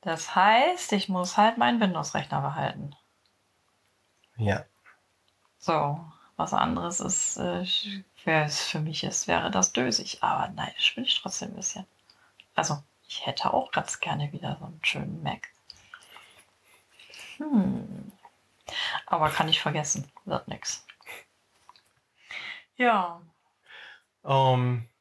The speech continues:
Speaker 2: ja, das sind so die, das ist, ist so das, da muss ich, da muss ich, wie gesagt, äh, musste ich grad noch mal ein bisschen fanboyen, weil das
Speaker 1: Ja.
Speaker 2: nämlich auch was sehr Schönes war, was dieses Jahr passiert ist.
Speaker 1: Das ist so niedlich.
Speaker 2: Endlich mal wieder was
Speaker 1: Ah,
Speaker 2: richtig,
Speaker 1: so.
Speaker 2: ähm,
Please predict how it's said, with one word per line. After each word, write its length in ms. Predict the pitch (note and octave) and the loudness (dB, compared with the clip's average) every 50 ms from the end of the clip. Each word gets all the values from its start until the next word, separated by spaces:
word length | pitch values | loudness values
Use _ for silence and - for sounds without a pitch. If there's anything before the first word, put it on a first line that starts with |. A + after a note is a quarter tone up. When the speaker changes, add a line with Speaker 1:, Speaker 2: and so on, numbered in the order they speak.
| _ _ _ _ _ _ - - - _ | _ _ _ _ _ _ -12 -12 -12 _
Speaker 2:
ja, 340 | - - C3 A#2 G#2+ G#2 G#2+ - _ _ - - | -2 0 2 2 2 0 -2 -4 _ _ -4 0
das 160 | C3 B2 A#2 | 0 2 2
sind 140 | C3 C3 A#2+ | 2 0 0
so 180 | A#2+ A#2+ A#2 | 0 -2 -2
die, 420 | A2+ A2 A#2 B2+ C#3 C#3+ C#3+ C3+ B2 A#2 | -2 -2 -2 0 0 2 0 0 -2 -2
das 200 | - B2 A2 A2 A#2+ | -2 -2 -2 -2 -2
ist, 180 | A#2+ A#2 A#2 | -4 -6 -6
ist 200 | A#2+ A2+ A2+ A2 | -4 -4 -4 -4
so 80 | A#2 A#2+ | -4 -4
das, 320 | A2+ - C#3 D3 D3 C#3+ - | 0 2 2 2 2 0 0
da 140 | B2+ A#2+ | 0 2
muss 220 | A#2 A#2+ B2 B2 B2 | 2 2 0 0 -2
ich, 140 | A#2 A2+ - | -4 -4 -4
da 140 | - A#2+ | -4 -2
muss 200 | A#2+ A#2 A#2 A#2 B2 | 0 0 -2 -2 -2
ich, 120 | A#2+ A2+ | -4 -4
wie 60 | A2+ | -2
gesagt, 240 | A2+ A2 A2+ A2 - | -2 -2 -2 -4 -4
äh, 220 | - A#2 A2 A2 G#2+ A2 A#2 | -4 -4 -4 -4 -4 -6 -6
musste 260 | A#2+ A#2+ A2+ - - | -6 -6 -6 -4 -4
ich 140 | A#2 A2+ - | -4 -2 -2
grad 180 | - G#2+ - - | -2 -2 -2 -4
noch 60 | G2+ | -8
mal 100 | G2+ G#2+ | -6 -6
ein 80 | G#2 G#2 | -8 -8
bisschen 300 | - A2 - A2+ A2 G#2+ | -8 -8 -6 -6 -8 -8
fanboyen, 540 | - - G#2+ G#2+ G#2+ G#2 A2 G#2+ G#2+ G#2 G#2+ | -6 -8 -6 -6 -4 -4 -4 -2 -2 0 2
weil 120 | A#2 A#2 | 2 4
das 160 | A#2 - F#5+ | 4 4 4
Speaker 1:
Ja. 60 | - | 4
Speaker 2:
nämlich 180 | - - F5 - | 4 4 4 4
auch 140 | - A2+ - | 2 2 0
was 160 | G#2+ G2+ - | -2 -2 -2
sehr 180 | - G#2+ G#2 - | -2 -2 0 2
Schönes 520 | - - - B2+ A#2 A2+ G#2+ G#2 - - | 2 2 4 4 2 2 0 -2 -2 -2
war, 140 | A2+ A2+ A2+ | -2 -2 -2
was 140 | A2 A2+ - | -2 -6 -6
dieses 320 | - A2+ A#2 A#2 A2+ - | -6 -6 -6 -6 -6 -4
Jahr 140 | A2+ A2 - - | -4 -4 -4 -4
passiert 420 | - G2 - - A2+ A2 - - | -6 -8 -8 -8 -8 -10 -10 -10
ist. 140 | A#2+ - - - | -14 -14 -16 -16
Speaker 1:
Das 240 | - - - - B3 B3 | -14 -12 -12 -12 -12 -12
ist 140 | - - - | -12 -14 -14
so 140 | C4 C4 C4 | -14 -14 -14
niedlich. 480 | B3+ B3+ B3+ B3 B3 A#3+ A#3+ - - | -12 -12 -10 -10 -10 -12 -10 -4 0
Speaker 2:
Endlich 360 | C#3 C3+ C#3+ C#3 D3+ C#3 - | 0 2 2 2 2 2 4
mal 220 | C3+ B2+ A#2+ A#2 A2 | 4 4 6 6 4
wieder 480 | A#2 A#2+ A#2 A#2+ A2+ A2+ A2+ A2+ A2+ - - - - _ _ _ - - | 4 4 6 8 6 8 6 4 2 -2 -10 -20 -20 _ _ _ -10 -2
was 240 | - A2 G#2 - - | 0 0 0 0 0
Speaker 1:
Ah, 20 | |
Speaker 2:
richtig, 580 | - A#2+ A#2 - - B2 A2+ A2+ - - - - - - - - - _ _ _ _ _ _ _ _ - | 0 0 2 2 2 2 2 2 2 -2 -4 -6 -10 -14 -20 -20 -20 _ _ _ _ _ _ _ _ -4
Speaker 1:
so. 40 | - | 2
Speaker 2:
ähm, 380 | B2 A2 A2 A2 G#2+ G#2+ G#2+ | 2 4 4 4 0 -2 -4